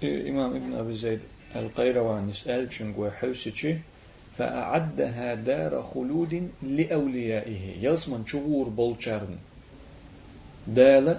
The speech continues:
دائم لاتر يولش كتشن يؤس دال يلسمن يعني. يلسمن شغور بش ملش بو لأوليائه أل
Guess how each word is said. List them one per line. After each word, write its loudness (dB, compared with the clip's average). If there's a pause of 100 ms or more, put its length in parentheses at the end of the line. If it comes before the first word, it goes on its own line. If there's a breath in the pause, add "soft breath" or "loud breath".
(100)
دائم 2
لاتر -4
يولش -6
كتشن -4
يؤس -6
دال 0
يلسمن -2
يعني. -12 (600 loud breath)
يلسمن 4
شغور 4
بش -4
ملش -6
بو 2
لأوليائه 2
أل -6